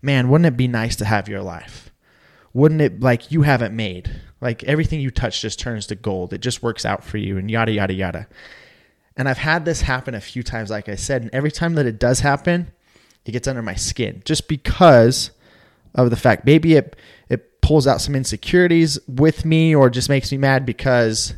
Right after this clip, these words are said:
they don't realize everything I've had to do and all the uncomfortableness that I, and the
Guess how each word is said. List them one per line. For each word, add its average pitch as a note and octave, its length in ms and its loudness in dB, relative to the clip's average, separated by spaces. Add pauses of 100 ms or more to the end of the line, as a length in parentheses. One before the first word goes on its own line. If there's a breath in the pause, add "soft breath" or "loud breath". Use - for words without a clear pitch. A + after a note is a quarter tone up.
they A#2+ 100 -2
don't A#2 200 -2
realize A#2 640 0 (640 soft breath)
everything A#2 500 -4
I've G#2 220 -6
had A2 240 -4
to - 100 -8
do A#2+ 380 -2
and A#2+ 100 0
all A2 140 2
the A2 140 0
uncomfortableness C3+ 1000 0
that - 180 -6
I, A2 180 0
and A#2 260 0
the A2 180 0